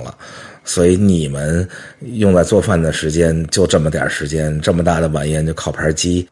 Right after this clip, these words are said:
然后大家就哈哈哈哈哈哈大笑，<laughs> 说，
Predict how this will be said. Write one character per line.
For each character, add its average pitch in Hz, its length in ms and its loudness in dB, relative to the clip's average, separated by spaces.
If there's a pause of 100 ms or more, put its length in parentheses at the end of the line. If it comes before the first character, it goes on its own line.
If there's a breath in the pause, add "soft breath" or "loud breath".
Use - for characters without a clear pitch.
(140)
然 71 120 -12
后 78 100 -2
大 71 200 -4
家 76 80 -2
就 76 80 -2
哈 - 160 -2
哈 87 140 0
哈 87 100 0
哈 85 140 0
哈 82 220 -2
哈 80 100 -2
大 76 160 -4
笑， 69 260 -6
<laughs> - 0 -
说， 95 640 2